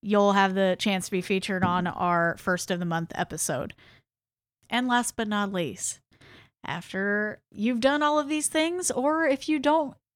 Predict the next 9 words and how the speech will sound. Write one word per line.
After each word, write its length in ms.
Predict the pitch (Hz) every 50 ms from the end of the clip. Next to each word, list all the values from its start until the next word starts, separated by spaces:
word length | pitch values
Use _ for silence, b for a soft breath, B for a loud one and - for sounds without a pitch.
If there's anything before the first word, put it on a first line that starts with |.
| - 240 226
have 260 | - 247 302 302 269 262
the 80 | 302
means 340 | 302 302 302 285 285 269 -
to 100 | - 220
do 160 | 196 202 190 185
these 240 | 185 170 175 -
things, 400 | - 180 165 156 147 151 165 -
we 240 | 170 175 190 190 190 196 - _ _ _ _ _ _ _
understand 840 | - 220 226 226 226 214 214 214 202 - - 214 190 190 185 185 190